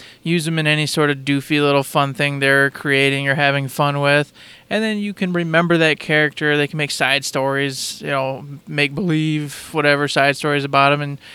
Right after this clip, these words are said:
if you enjoyed 'em, you can go play that, have fun with it, and just all in all have a good time with these characters that you've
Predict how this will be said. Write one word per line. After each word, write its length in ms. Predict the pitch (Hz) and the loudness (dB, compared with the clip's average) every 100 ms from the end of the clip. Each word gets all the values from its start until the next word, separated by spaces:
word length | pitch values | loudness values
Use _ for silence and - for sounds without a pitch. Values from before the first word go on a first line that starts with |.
| - - _ - | -20 -20 _ -10
if 100 | 180 | -6
you 140 | 214 | -6
enjoyed 360 | 202 180 160 165 | -2 2 2 2
'em, 140 | 160 | 0
you 80 | 151 | -4
can 120 | 147 | -4
go 180 | 160 165 | -2 -2
play 340 | - 147 143 | -2 0 2
that, 320 | 143 139 143 | 4 4 2
have 260 | 135 151 156 | 2 0 0
fun 320 | - 147 143 | 0 -2 0
with 180 | 143 143 | -2 0
it, 260 | 147 147 147 | 0 0 -4
and 340 | 147 147 156 | -10 -10 -10
just 160 | 220 220 _ _ _ | -12 -16 _ _ _
all 200 | - 240 | -2 0
in 60 | 214 | 2
all 120 | 208 | 4
have 180 | 160 160 | 4 4
a 40 | |
good 220 | 147 175 - | 2 0 2
time 280 | 170 165 | 2 4
with 140 | 143 135 | 2 0
these 420 | 147 139 135 - | -2 -2 -4 -2
characters 320 | 240 233 202 | 2 2 2
that 240 | 185 180 170 | 0 -2 -2
you've 380 | 196 190 170 | -2 -2 -4